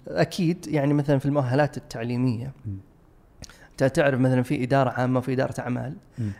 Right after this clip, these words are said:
Speaker 1: الآن طلعنا نموذج جديد اسمه إدارة منظمات غير ربحية.
Speaker 2: مم.
Speaker 1: الآن لها شهادة ماجست-، شهادة ماجستير تنفيذي في جامعة هايل، بدأت تعرض الآن في المملكة. آه، في برامج تنفيذية تعليمية موجودة في جامعة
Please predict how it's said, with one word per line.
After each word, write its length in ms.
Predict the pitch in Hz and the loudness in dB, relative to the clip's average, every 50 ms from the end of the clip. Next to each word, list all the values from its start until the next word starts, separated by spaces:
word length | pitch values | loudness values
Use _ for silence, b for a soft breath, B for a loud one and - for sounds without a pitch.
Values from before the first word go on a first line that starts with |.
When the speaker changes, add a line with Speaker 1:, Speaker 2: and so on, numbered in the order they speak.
| B - | B 2
Speaker 1:
الآن 240 | 143 151 156 147 | 4 6 6 6
طلعنا 280 | 135 156 156 151 147 143 | 6 6 6 6 6 6
نموذج 360 | 143 139 139 143 139 139 131 | 6 6 4 6 4 4 2
جديد 260 | 113 131 127 139 143 | 2 0 0 0 0
اسمه 200 | 127 - - 135 | 0 -2 -4 -4
إدارة 280 | 131 127 135 131 127 123 - | 0 0 0 0 0 -2 -4
منظمات 400 | 139 127 123 120 127 123 123 - | -4 -4 -2 -2 -4 -4 -6 -8
غير 140 | 127 123 - | -10 -10 -10
ربحية. 400 | 120 - - - 139 147 139 - - - _ - | -12 -12 -12 -12 -12 -12 -14 -16 -20 -20 _ -10
Speaker 2:
مم. 140 | 113 107 104 101 B B B B - | -8 -8 -8 -10 B B B B -4
Speaker 1:
الآن 400 | 131 127 143 147 143 143 143 139 | -2 0 2 4 4 4 4 4
لها 220 | 135 139 139 131 127 | 4 2 2 0 -4
شهادة 360 | - - 131 135 135 127 123 - | -4 -2 -2 0 -2 -2 -2 -2
ماجست-، 580 | 139 127 127 120 117 - - - - 131 135 127 | -2 -2 -2 -2 -6 -8 -8 -6 -4 -2 -2 -2
شهادة 360 | 123 - - 131 123 123 123 - - - | -2 -2 -2 -2 -2 -2 -2 -6 -4 -4
ماجستير 400 | 127 120 120 - - - 143 135 | -4 -4 -4 -6 -2 -2 -2 0
تنفيذي 440 | - - 131 117 - 135 131 123 | 0 -2 -4 -2 0 -2 -2 -2
في 80 | 113 - | -4 -2
جامعة 280 | - 135 123 123 120 123 - - | -2 -2 -2 -2 -4 -8 -8 -6
هايل، 320 | - 127 127 135 151 175 | -6 -4 -4 -2 -4 -4
بدأت 240 | 165 135 123 - - - - | -4 -4 -4 -6 -8 -8 -8
تعرض 320 | - 127 120 120 117 113 | -6 -6 -4 -4 -6 -6
الآن 240 | 131 - 117 120 123 | -8 -8 -8 -8 -8
في 100 | - - | -8 -8
المملكة. 540 | 135 123 120 127 131 139 139 139 - - 180 - b b b b b b b b b b b b b b _ 139 | -6 -4 -2 -2 -2 -4 -4 -6 -8 -12 -14 -14 b b b b b b b b b b b b b b _ 2
آه، 500 | 131 131 127 127 127 127 127 123 127 127 | 2 4 4 4 2 2 2 2 0 -2
في 220 | 123 - 151 147 | -2 0 0 2
برامج 480 | 123 135 131 139 135 131 131 127 - - | 4 4 4 4 4 2 0 -2 -4 -2
تنفيذية 580 | - 135 127 127 123 123 120 123 127 127 123 | -2 -2 0 0 -2 -2 0 0 0 0 0
تعليمية 480 | 117 - - 120 123 127 127 131 127 123 | -2 -4 -6 -4 -2 -2 0 0 0 -2
موجودة 360 | 123 120 120 120 127 117 120 | -2 -4 -4 -4 -6 -6 -8
في 100 | - - | -10 -6
جامعة 280 | - 127 120 120 113 113 | -4 -2 -2 -2 -4 -6